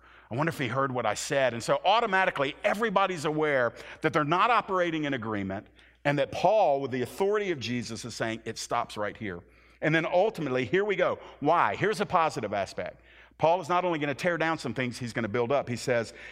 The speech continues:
in verse number, uh, ten, at the end of it, he says, "I want you to be united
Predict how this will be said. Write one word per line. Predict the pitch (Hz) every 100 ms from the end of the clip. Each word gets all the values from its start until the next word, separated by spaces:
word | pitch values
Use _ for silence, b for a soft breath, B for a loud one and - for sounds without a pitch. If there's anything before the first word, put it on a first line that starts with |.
| B
in | 127
verse | 104 143 165
number, | 170 151 139 127 123
uh, | 117
ten, | 110 208 220 143
at | 123
the | 139
end | 180
of | 151
it, | 120
he |
says, | 117 127 120 B B B -
"I | 139
want | 147 180 233
you | 240
to |
be | 165 - 170 190
united | 165 147 139 143 185 233 196 117 82